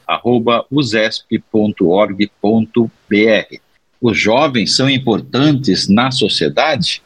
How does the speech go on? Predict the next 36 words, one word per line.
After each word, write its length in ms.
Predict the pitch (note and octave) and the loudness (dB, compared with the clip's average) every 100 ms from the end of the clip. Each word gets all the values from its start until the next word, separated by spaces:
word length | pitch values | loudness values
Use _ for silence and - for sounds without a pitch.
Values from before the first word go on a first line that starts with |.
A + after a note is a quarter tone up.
| - | -2
Gostaríamos 640 | C3+ D#3 - F#3 E3 D#3+ | 0 2 0 2 2 2
de 80 | D#3 | 2
ouvi-los, 520 | F3 C3 E3 C#3 F2 - | 2 4 2 2 0 0
gostaríamos 540 | G2+ - G2+ B2 A#2+ | -2 0 0 0 2
de 60 | C3+ | 2
ouvir 440 | A#2 E2+ G#2+ C#3+ | 2 2 4 4
a 80 | C3+ | 2
opinião 520 | A2 - G2 F#2 G2+ | 0 0 -2 0 0
dos 200 | G#2 D#2+ | 0 0
nossos 280 | E2+ E2+ A2 | 2 2 2
ouvintes 460 | B2 A2+ D#3 - - _ - | 0 2 -2 -4 -12 _ -6
e, 40 | |
para 240 | - F3 | 0 2
isso, 280 | C#3+ C3+ - | 2 2 0
façam 580 | C3+ B2+ C3 - C#3+ C#3+ - | -2 0 0 0 0 0 2
uso 340 | A#2+ B2 B2+ | 2 4 2
do 140 | G#2+ G#2+ | 2 2
nosso 400 | G#2+ G#2 - G2+ | 2 2 0 2
WhatsApp 640 | C3+ - C#3 C3+ - C#3+ - | 0 0 0 0 -2 -4 -2
ou 300 | D3+ C3+ C#3 | 0 2 2
do 120 | C3 | 2
nosso 420 | A#2+ A2+ A2 - | 2 2 0 0
e-mail. 360 | A#2+ A#2+ E2+ - - _ _ _ | 2 2 2 -2 -8 _ _ _
Na 160 | C#3 D#3 | 0 2
nossa 340 | F#3 F#3+ F#3+ | 2 2 0
equipe 520 | D3 - C3 A2 A#2+ | 0 0 -2 0 -2
do 200 | G#2 A#2 | 2 0
programa 500 | G#2+ G#2+ G2 G2+ G#2 | 2 0 2 0 0
Momento 360 | G2+ F#2 F2+ - | 0 2 0 0
Espírita 440 | G#2 - G2 - | -2 0 0 0
de 140 | B2 D3 | 2 4
hoje, 300 | D#3 F3 F#3 | 4 4 2
contamos 760 | - D3+ C3 C#3+ D3+ D#3+ D3+ | 0 0 0 -2 0 0 0
com 300 | - D3 D3 | -2 0 2
a 100 | D3+ | 0
presença 960 | D3 - D3+ F#2+ F2+ B2 C#3+ - - - | 0 0 0 0 0 2 2 0 -2 -4